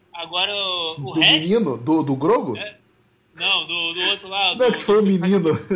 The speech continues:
Speaker 2: Tu só falou de
Speaker 1: o faz
Speaker 2: sacanagem.
Speaker 1: pirueta lá, o Tom Holland.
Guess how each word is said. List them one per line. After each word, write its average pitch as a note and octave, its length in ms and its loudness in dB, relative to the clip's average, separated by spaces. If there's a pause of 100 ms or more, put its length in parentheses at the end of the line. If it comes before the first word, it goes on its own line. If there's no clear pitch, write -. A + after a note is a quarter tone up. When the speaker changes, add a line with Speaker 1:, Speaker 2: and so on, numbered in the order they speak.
(120)
Speaker 2:
Tu E3 120 -14
só - 140 -18
falou D#3+ 220 -12
de - 60 -18
Speaker 1:
o - 20 -18
faz D#3+ 140 -14
Speaker 2:
sacanagem. G#3 220 -12
Speaker 1:
pirueta G#3 480 -4
lá, F#3+ 280 -6
o C#3 200 -16 (340)
Tom F#3 100 -10
Holland. G3+ 380 -4